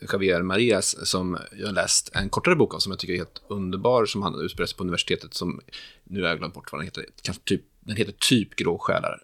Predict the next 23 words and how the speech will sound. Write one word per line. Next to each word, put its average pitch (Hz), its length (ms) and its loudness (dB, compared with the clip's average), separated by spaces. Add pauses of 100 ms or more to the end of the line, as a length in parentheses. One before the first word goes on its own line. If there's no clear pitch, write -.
men 104 140 -4
inte - 240 -8
riktigt. - 340 -14
Något 95 220 -8
åt 95 60 -10
det 80 120 -2
hållet. 82 280 -6 (460)
Eh, 98 440 6
men 110 180 4
den 117 100 2
här, 135 440 6 (380)
eh, 104 220 0
boken 98 420 4
heter 90 520 0
Ditt 101 180 -4
ansikte 98 460 0
imorgon 107 460 2
och 107 140 -2
egentligen 92 380 -4 (360)
består - 180 -4
av 87 40 -6
tre - 300 2
böcker. 90 420 -4